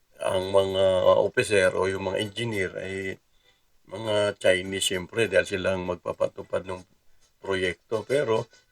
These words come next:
hindi yun mga engineer eh. <laughs> Pangkaraniwang construction, mga labor, mga construction worker.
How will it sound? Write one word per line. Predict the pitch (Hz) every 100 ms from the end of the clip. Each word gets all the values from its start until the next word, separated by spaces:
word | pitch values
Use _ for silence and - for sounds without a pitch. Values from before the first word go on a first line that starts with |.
| -
hindi | 113 123 139 139 139
yun | 135 135
mga | 135 120
engineer | 117 110 127 156 101 -
eh. | _ _ -
<laughs> | - - - - - _ _ _ _ 120
Pangkaraniwang | 123 131 127 135 127 135 120 110
construction, | 123 120 - 247 - - 127 120 107 _ _ _
mga | 107 110 113
labor, | 113 117 113 139 117
mga | 110 110
construction | 120 117 110 131 120
worker. | 101 104 - - 151